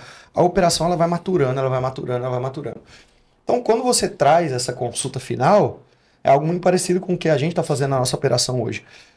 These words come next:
O que acontece? O ser humano, ele entende sucesso de maneiras diferentes. Eu já sentei com um médico, não eu, né, mas o time ali de, de sucesso, que a gente passou a fazer isso,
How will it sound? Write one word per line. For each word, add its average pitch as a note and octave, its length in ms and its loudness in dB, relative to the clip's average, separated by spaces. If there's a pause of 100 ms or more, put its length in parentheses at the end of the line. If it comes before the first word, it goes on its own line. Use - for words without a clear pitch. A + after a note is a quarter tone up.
(160)
O - 40 -20
que - 60 -4
acontece? D3 600 -2 (420)
O - 40 -6
ser D#3+ 180 2
humano, D#3 260 0
ele D#3+ 100 2
entende D3+ 300 -2
sucesso C#3 360 -4
de - 60 -8
maneiras C3+ 300 -2
diferentes. B2+ 480 -8 (1040)
Eu E3+ 160 6
já F3+ 80 0
sentei C3+ 300 -2
com - 100 -6
um A2+ 40 -8
médico, C3 400 -8 (200)
não C#3+ 200 0
eu, B2 120 2
né, A2 120 -6
mas A2 160 -4
o A2+ 40 -8
time A#2+ 280 -4
ali A2+ 140 -4
de, A2 200 -8
de B2 140 -6
sucesso, - 680 -2
que - 60 -4
a A#2+ 60 0
gente A#2+ 180 -6
passou B2+ 260 0
a - 20 -2
fazer B2 260 -2
isso, E3+ 240 -4